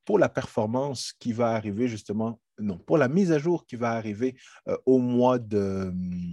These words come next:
au mois d'octobre, donc on a justement Ouroboros Prios qui va être le input endorser. Donc, c'est cette fonctionnalité qui va permettre d'avoir beaucoup plus de blocs, euh, sur la blockchain,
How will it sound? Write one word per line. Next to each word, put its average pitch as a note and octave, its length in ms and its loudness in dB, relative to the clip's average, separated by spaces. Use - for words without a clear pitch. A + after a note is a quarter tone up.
au A2+ 100 0
mois A2+ 240 2
d'octobre, A2 720 0
donc C#3 320 -2
on A#2 280 -2
a D3 160 0
justement B2 480 -6
Ouroboros B2+ 720 2
Prios A#2 760 2
qui F#3 160 -2
va D#3+ 360 2
être D3 360 0
le A#2 240 0
input D#3+ 400 -2
endorser. A#2+ 640 -2
Donc, C3 300 -2
c'est - 280 -6
cette - 280 -6
fonctionnalité F3+ 720 0
qui - 120 -4
va C#3 100 6
permettre B2 400 2
d'avoir B2+ 800 2
beaucoup D#3+ 400 0
plus D3 240 0
de A#2 80 6
blocs, A2 540 4
euh, G2+ 280 0
sur - 220 0
la C#3+ 100 8
blockchain, A#2 300 -2